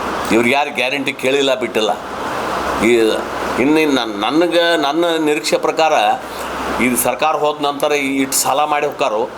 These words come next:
ಮುಂದೆ ಯಾವುದೇ ಸರ್ಕಾರ ಬಂದರೂ ಬರೇ ಬಡ್ಡ್ಯಾಗ ಡೆವಲಪ್ಮೆಂಟ್ ಇಲ್ಲ, ಬರೇ ಬಡ್ಡಿ ತೀರ್ಸೋದು ಆಕತ್ತೀವಿ ನಾ, ಮತ್ತೇನಾಗೋದಿಲ್ಲ ಡೆವಲಪ್. ಆ ರೀತಿ ಈಗ ಹೆಂಗ್ ಆಗ್ಯಾವಲ್ಲ ಈಗ ಹಿಮಾಚಲ ಪ್ರದೇಶ,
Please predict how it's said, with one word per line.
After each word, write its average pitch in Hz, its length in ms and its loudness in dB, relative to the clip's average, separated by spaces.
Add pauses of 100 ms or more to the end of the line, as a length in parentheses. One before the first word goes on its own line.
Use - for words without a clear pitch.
(280)
ಮುಂದೆ 147 200 0
ಯಾವುದೇ 139 280 2
ಸರ್ಕಾರ 165 360 0
ಬಂದರೂ 151 360 0
ಬರೇ 147 200 0
ಬಡ್ಡ್ಯಾಗ 139 460 -2 (600)
ಡೆವಲಪ್ಮೆಂಟ್ 156 520 0
ಇಲ್ಲ, 147 280 0
ಬರೇ 135 180 -2
ಬಡ್ಡಿ 123 280 -2
ತೀರ್ಸೋದು 143 420 0
ಆಕತ್ತೀವಿ 113 420 -4
ನಾ, 117 140 2
ಮತ್ತೇನಾಗೋದಿಲ್ಲ 85 680 -4
ಡೆವಲಪ್. 76 260 0 (1500)
ಆ 123 80 2
ರೀತಿ 147 520 0 (320)
ಈಗ 110 160 0
ಹೆಂಗ್ 147 180 -2
ಆಗ್ಯಾವಲ್ಲ 143 380 2
ಈಗ 101 140 0 (240)
ಹಿಮಾಚಲ 127 400 0
ಪ್ರದೇಶ, 117 460 -2